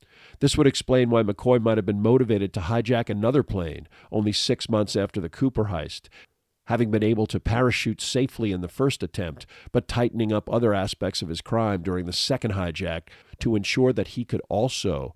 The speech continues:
secure the cash. Before being sent to federal prison, McCoy refused to confirm or deny that he was D B Cooper, and once he was sentenced to a long prison term, law enforcement had zero leverage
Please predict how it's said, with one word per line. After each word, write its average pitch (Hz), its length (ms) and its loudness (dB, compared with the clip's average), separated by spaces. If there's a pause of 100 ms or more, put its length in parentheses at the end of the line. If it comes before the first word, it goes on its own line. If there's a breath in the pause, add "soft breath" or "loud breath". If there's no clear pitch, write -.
secure 107 680 0
the 82 100 -6
cash. - 680 -6 (1200)
Before 147 300 4
being 143 220 2
sent 127 280 -2
to 113 60 -4
federal 113 360 0
prison, 98 460 -2 (120)
McCoy 120 340 2
refused 123 440 0
to - 60 -8
confirm 110 460 -2
or 95 60 0
deny 98 380 -2
that 87 100 -6
he 92 60 -4
was 95 160 -4
D 107 160 -4
B 95 160 -8
Cooper, - 480 -6 (260 soft breath)
and 113 140 -2
once 123 220 4
he 135 80 4
was 104 140 2
sentenced 104 420 -2
to 104 120 -2
a - 0 -
long 104 320 2
prison 120 320 0
term, 90 380 -2 (300 soft breath)
law 110 280 6
enforcement 107 560 0
had 90 160 -4
zero 104 400 4
leverage 95 560 -2